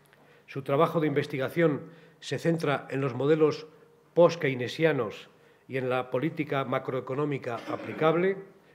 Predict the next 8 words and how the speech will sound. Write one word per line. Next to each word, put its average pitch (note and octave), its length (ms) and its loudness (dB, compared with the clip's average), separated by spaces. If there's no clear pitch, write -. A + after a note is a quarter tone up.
especialmente C#3+ 640 0
en A#2+ 60 -4
el A#2 100 -4
contexto A#2 480 -4
de A2 80 -4
la G#2 100 -10
zona A#2+ 300 -8
euro. E3 400 -6